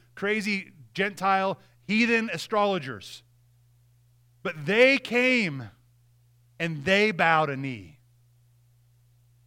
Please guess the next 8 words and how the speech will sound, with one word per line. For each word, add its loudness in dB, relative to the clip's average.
God -2
sent 0
his -6
son -4
to -8
his -4
own, -2
and -6